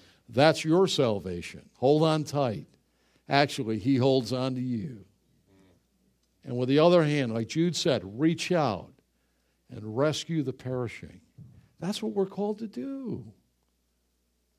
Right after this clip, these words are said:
That's what we're called to do. You can't do it from afar. "I'll just stay way over here and, and I'll just yell to 'em."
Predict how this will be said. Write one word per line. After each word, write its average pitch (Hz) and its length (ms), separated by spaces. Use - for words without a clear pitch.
That's 196 220
what 240 100
we're 220 160
called 226 360
to 254 80
do. 269 240
You 214 180
can't 262 460
do 302 260
it 285 100
from 190 180
afar. 262 760
"I'll 226 160
just 233 200
stay 254 220
way 262 260
over 277 360
here 233 360
and, 135 160
and 175 160
I'll 262 200
just 247 220
yell 247 360
to 165 240
'em." 127 220